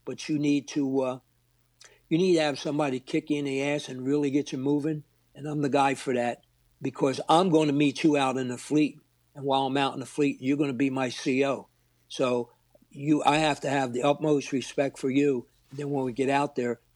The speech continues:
which incidentally, not once but twice that I ran across some of my Napsters who were in the same units that I was, I was in, uh, and, and they were good. And I don't, I don't claim that victory. I,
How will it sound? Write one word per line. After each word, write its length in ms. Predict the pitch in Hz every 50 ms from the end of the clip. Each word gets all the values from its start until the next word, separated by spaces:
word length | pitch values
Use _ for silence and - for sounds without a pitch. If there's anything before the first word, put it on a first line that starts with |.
| _ -
which 260 | 143 139 - - - -
incidentally, 880 | 143 131 - - 151 135 127 117 139 143 147 - 151 135 123 120 - _ _ _ _ _ _ _ _
not 220 | 143 143 139 - 135
once 280 | 139 147 147 131 -
but 180 | - 143 131 -
twice 420 | - - 143 151 147 143 135 -
that 80 | 143 139
I 120 | 135 131
ran 260 | 127 135 131 131 127
across 340 | 123 - - 143 131 127 120
some 220 | - - 123 123 127
of 40 |
my 160 | 123 127 127 127
Napsters 640 | 123 127 127 123 - - - 135 123 120 113 - - _ _ _ _ -
who 80 | 151 135
were 240 | 127 131 127 127
in 60 | 123 120
the 40 |
same 320 | 117 - - 151 143 139 131
units 320 | 131 131 123 117 107 -
that 140 | - 127 123
I 140 | 127 127 123
was, 320 | 110 110 110 104 - - - _ _ _ -
I 80 | 135 139
was 220 | 139 131 123 -
in, 240 | 143 143 131 127 - - _ _ - - - _ _ - - - -
uh, 240 | 127 123 120 - 117 - _ _ _ -
and, 140 | - 147 135 - _ -
and 160 | 160 156 151
they 80 | 147 143
were 140 | 139 139 127
good. 300 | 113 135 131 117 - - - _ _ _ _ _ _ _ _ - - -
And 260 | 147 147 147 143 139
I 120 | 127 135
don't, 240 | 139 147 135 127 - _ _ _ _ _ _ _ _ _ 143
I 80 | 147
don't 180 | 151 147 139 -
claim 300 | - - 156 156 151 151
that 200 | 151 151 147 123
victory. 540 | 127 156 160 160 - 165 170 170 165 - - - - _ _ -
I, 180 | 123 127 123